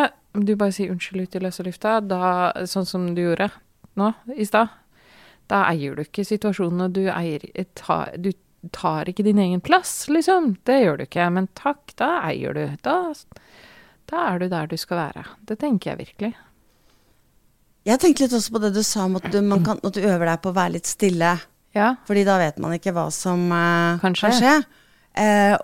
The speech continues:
Speaker 2: og, eh,
Speaker 1: Det klarte jeg ikke nå, da.
Speaker 2: Jo, men du skal ikke klare det midt i en podcast, da.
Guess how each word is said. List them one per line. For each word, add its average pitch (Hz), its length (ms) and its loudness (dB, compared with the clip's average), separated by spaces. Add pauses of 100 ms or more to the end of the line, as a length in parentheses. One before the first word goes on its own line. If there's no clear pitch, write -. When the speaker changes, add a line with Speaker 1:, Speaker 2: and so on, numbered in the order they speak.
Speaker 2:
og, 226 480 4 (380)
eh, 196 360 2 (160)
Speaker 1:
Det 180 220 -2
klarte 160 240 -4
jeg - 80 -18
ikke 156 100 -10
nå, 147 140 -6
da. 160 80 -12 (220)
Speaker 2:
Jo, 175 420 2
men 180 120 4
du 170 60 0
skal 170 160 2
ikke 190 160 -2
klare 180 220 4
det 156 80 2
midt 147 80 -2
i 143 80 2
en - 20 2
podcast, - 540 0
da. 427 80 4